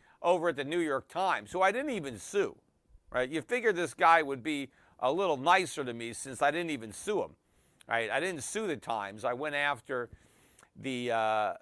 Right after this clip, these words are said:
the, the, the Australian, the Australian guys. And yeah, his article wasn't as bad, right? If that's the, the, the, the, you know, the w-, the, the way I'm gonna look at it, right?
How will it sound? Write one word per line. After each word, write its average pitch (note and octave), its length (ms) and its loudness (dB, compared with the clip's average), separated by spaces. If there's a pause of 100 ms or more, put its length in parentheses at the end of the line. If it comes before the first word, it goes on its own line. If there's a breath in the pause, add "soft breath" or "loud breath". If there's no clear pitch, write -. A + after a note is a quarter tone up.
(120)
the, B2 220 -4
the, A#2+ 240 -8
the C#3+ 140 -2
Australian, C#3+ 640 2 (320)
the A#2+ 80 -4
Australian E3+ 460 0
guys. F2+ 380 -10 (540)
And E3 380 4
yeah, F3+ 320 2
his G3 280 0
article G#3 500 6
wasn't E3 400 2
as A#2 180 -4
bad, A2+ 420 0 (420)
right? G#2 260 -8 (420)
If C#3+ 180 -2
that's F#3+ 360 6
the, C#3+ 300 2 (100)
the, B2+ 320 0 (100)
the, B2 300 -4
the, A2+ 380 -4
you C3+ 80 -10
know, A2 240 -6 (920)
the C3 140 -8
w-, D3+ 180 -6
the, C#3 160 -8 (500)
the C3 100 -8
way D#3+ 140 2
I'm D3 80 4
gonna C3+ 120 -4
look D3 280 -4
at G2 200 0
it, F2 100 -12
right? A#2+ 260 -4